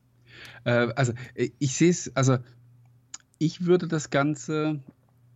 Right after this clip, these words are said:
und da spreche ich jetzt natürlich mit der Stimme eines Laien, der keine Ahnung von Softwareentwicklung hat,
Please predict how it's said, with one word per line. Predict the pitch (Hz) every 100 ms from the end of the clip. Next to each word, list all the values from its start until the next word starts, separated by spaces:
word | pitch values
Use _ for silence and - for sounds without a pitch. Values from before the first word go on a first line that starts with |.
| _ _ -
und | - 117
da | 117 110
spreche | 113 - 113
ich | 117
jetzt | 123 117
natürlich | 120 120 113 110
mit | 117 113
der | 101
Stimme | - 127 131
eines | - 101 110 110
Laien, | 104 82 110 131 117
der | 98
keine | 95 - 120 135
Ahnung | 101 113 127
von | 120 113
Softwareentwicklung | 113 110 107 87 95 107 110 110
hat, | 127 165